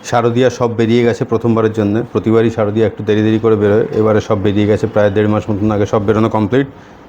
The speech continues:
দেশ সবার শেষে বেরোয়, দেশ পর্যন্ত এবারে বেরিয়ে গেছে, খুব ভালো কথা। আমারও যা যা শারদীয়া কেনার, সেগুলো কেনা হয়ে গেছে। এবার তারপরের যেটা কোয়েশ্চেন থাকে, সেটা হচ্ছে যে কার লেখা প্রথম পড়ব।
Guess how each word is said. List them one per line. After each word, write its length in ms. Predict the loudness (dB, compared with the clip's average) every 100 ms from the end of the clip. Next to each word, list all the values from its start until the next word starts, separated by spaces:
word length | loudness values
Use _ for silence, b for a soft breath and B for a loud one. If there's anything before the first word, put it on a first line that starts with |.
| -6
দেশ 280 | 0 0 0
সবার 200 | 0 0
শেষে 260 | -2 -6 -4
বেরোয়, 260 | 0 0
দেশ 240 | 0 -2 -2
পর্যন্ত 320 | -2 -2 0
এবারে 220 | -2 0
বেরিয়ে 300 | -2 -6 -8
গেছে, 240 | -10 -14 -20 -20 -18
খুব 100 | -10
ভালো 240 | -6 -6
কথা। 180 | -6 -10 -14 B B B B -4
আমারও 300 | -2 0 0
যা 140 | 2
যা 120 | 0
শারদীয়া 380 | 0 -4 -2 -4
কেনার, 240 | -2 -6
সেগুলো 260 | -6 -6 -4
কেনা 240 | -4 -6
হয়ে 160 | -6 -6
গেছে। 240 | -8 -12 -16 -16 -10
এবার 180 | -6 -6 -8 -6
তারপরের 460 | -4 -2 -2 -2 -2
যেটা 420 | -2 0 0 -2 -10 B B B _ -4
কোয়েশ্চেন 380 | -4 0 0
থাকে, 260 | 0 -2 -6 -16 -20 -10
সেটা 160 | -6 -4
হচ্ছে 220 | -6 -6
যে 180 | -4 -4 -8 -16 -2
কার 200 | -2 0
লেখা 320 | -2 -2 -6
প্রথম 400 | -6 -6 -4 -4
পড়ব। 360 | -6 -8 -12